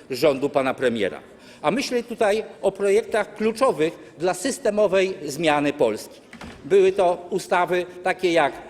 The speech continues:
o referendum lokalnym. Tej ustawy nie poparli ministrowie Solidarnej Polski, a obecnie Suwerennej Polski. Czy teraz, po wprowadzeniu w Warszawie stref czystego powietrza, posłowie Suwerennej Polski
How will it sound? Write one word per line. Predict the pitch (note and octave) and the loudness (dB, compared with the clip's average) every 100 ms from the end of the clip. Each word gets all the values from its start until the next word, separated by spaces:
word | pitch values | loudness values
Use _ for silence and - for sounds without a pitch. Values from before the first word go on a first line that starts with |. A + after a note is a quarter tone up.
| - - | -20 0
o | A3 | 2
referendum | A3+ A3 G#3 F#3 C#3+ C3 | 2 2 2 2 0 2
lokalnym. | B2+ - G2+ G2 D2+ - - - - - | 0 0 -2 -4 -10 -18 -20 -20 -20 -2
Tej | C4+ B3 | -2 0
ustawy | G#3 A#3+ A3+ G#3 | -4 -2 0 2
nie | G#3+ B3+ | 0 2
poparli | A#3+ A#3 A#3 A3 | 2 2 0 0
ministrowie | A3 A3+ G3 A3 G#3+ G#3+ | -2 -2 0 0 0 0
Solidarnej | A3 G#3+ A3 G#3+ G#3+ | 0 2 2 0 -2
Polski, | G#3+ F#3 D3 - G3 B3 - - | 2 2 0 -6 -12 -12 -16 -6
a | F#3 G3+ | 0 2
obecnie | F#3+ G#3+ - A3+ | 2 -2 0 -4
Suwerennej | G#3+ B3+ B3+ A#3+ G3+ B2+ | -2 0 2 4 2 -2
Polski. | - G2 - - - - - - - - | -2 -4 -6 -14 -20 -20 -20 -20 -20 -6
Czy | - | -2
teraz, | F#3 B3 D4+ B3+ - - - - - - - - - - - - - - - - | 2 2 2 -2 -6 -18 -20 -20 -20 -20 -20 -20 -20 -20 -18 -18 -16 -16 -10 0
po | A3+ | 0
wprowadzeniu | - A3+ G3+ F3+ A3 B3 G3+ | 2 2 2 2 2 0 0
w | |
Warszawie | F#3 G3 G3+ G3+ F3+ C#3 C#3 | 0 0 2 2 4 2 2
stref | - - G3+ G3 - | -6 0 2 2 0
czystego | G3+ G#3+ G3 G3+ | -4 -2 0 2
powietrza, | G3+ E3 D3 - C3+ G#2+ - - - | 2 4 2 0 -4 -4 -8 -10 -2
posłowie | G3 G#3+ G#3 G#3+ | 2 2 2 0
Suwerennej | A3 G3+ G3+ G#3 G3+ G3 | 2 4 4 2 0 2
Polski | G3 D#3+ - D3 | 2 0 -2 -4